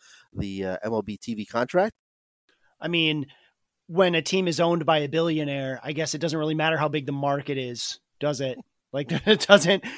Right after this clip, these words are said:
Speaker 2: it's not, it's not that relevant. I will say this was a great deal, I think, for both of them.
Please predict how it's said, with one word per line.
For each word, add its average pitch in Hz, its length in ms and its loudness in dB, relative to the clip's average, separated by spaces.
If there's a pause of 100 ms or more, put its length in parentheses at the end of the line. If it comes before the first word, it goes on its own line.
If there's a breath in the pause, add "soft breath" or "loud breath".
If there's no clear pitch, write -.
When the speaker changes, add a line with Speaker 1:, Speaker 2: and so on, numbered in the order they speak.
(220 loud breath)
Speaker 2:
it's 196 160 2
not, 185 260 6 (360 soft breath)
it's 196 140 2
not 208 220 6
that 185 180 8
relevant. 180 380 4
I 165 60 2
will 202 200 4
say 202 280 4
this 185 260 0
was 190 160 2
a 160 40 -2
great 180 520 0
deal, 220 260 -2
I 185 80 4
think, 220 240 -4
for 208 140 2
both 165 340 2
of 151 140 -2
them. 139 300 -2